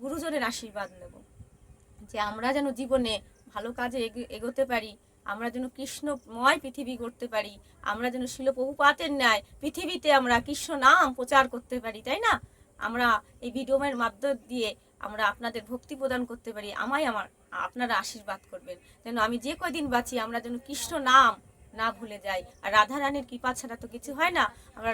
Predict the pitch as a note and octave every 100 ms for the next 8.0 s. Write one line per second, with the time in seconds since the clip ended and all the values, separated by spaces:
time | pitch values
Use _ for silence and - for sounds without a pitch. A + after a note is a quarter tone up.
0 | A3 A3+ B3+ F4 D#4 C#4 C#4 A#3 A3 C4
1 | A3 - - - C4+ B3+ A3 A3 G#3 C#4+
2 | C#4+ B3 A#3+ A3+ G3 - _ - G3+ G#3
3 | - G3+ G3 - F#3 F3+ F3+ - _ _
4 | G#3+ A3+ A3+ B3 G#4+ - _ - B3+ C4
5 | C#4 F#4 C#4+ C#4+ - - A#3 B3 B3 -
6 | C4 C4 - F4+ D4+ B3+ B3 B3 B3+ B3
7 | A#3+ A#3+ F4+ - - - C4 - C4